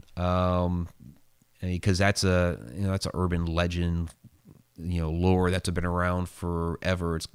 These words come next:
it's kind of like, here, we'll talk about it, fairies. So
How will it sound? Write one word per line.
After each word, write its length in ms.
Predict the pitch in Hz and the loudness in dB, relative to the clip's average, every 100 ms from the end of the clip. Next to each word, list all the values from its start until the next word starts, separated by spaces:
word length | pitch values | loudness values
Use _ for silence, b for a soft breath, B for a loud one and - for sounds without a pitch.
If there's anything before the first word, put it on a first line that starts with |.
| - | -6
it's 180 | 95 | -6
kind 260 | - 143 147 | -4 -2 0
of 140 | 123 | 0
like, 320 | 95 95 90 - - _ - - - - - _ _ - | 2 0 0 -6 -20 _ -20 -20 -20 -20 -20 _ _ -6
here, 340 | - 92 80 | 0 0 -2
we'll 120 | - 90 | -6 0
talk 240 | 95 92 | 2 2
about 200 | 85 82 | 2 0
it, 180 | 76 - | -2 -4
fairies. 480 | 95 92 82 78 - B B B B | 0 2 0 -4 -8 B B B B
So 680 | - 101 92 92 92 90 | 0 4 6 4 4 0